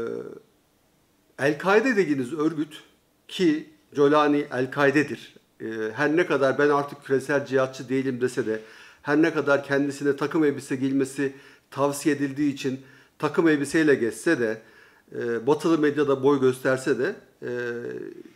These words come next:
küresel cihatçı bir adam olduğu, bir örgüt olduğu belli. Paydaşlarına baktığınız vakit zaten gelen görüntülerde anlıyorsunuz. Küresel cihatçıların,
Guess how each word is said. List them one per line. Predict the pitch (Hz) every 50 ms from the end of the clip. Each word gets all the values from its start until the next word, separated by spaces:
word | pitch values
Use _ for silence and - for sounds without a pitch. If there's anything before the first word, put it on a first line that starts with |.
| _ -
küresel | - 160 160 160 160 - 190 185 147
cihatçı | 135 143 135 160 156 156 - - 170
bir | 147 143
adam | 139 131 147 143 135
olduğu, | 127 123 117 143 151 175 202 214 - - -
bir | 131 143
örgüt | 139 131 135 143 165 156 151
olduğu | 131 120 113 117 170 196 170 156
belli. | 156 151 135 117 110 127 170 - - - - - - - - _ _
Paydaşlarına | 143 147 156 160 185 185 185 - 196 190 196 196 -
baktığınız | 185 180 180 - 196 190 175 175
vakit | 175 - 185 - -
zaten | 175 175 180 175 185 160 143
gelen | 139 139 135 135 135 120
görüntülerde | 123 123 123 120 - 131 123 120 107 127
anlıyorsunuz. | 123 123 123 123 123 117 107 - - 120 165 208 202 - - - - - - _ _ _ _ _ _
Küresel | - 247 208 165 143 - 190 190 160
cihatçıların, | 156 156 156 160 156 - - 165 165 170 175 156 123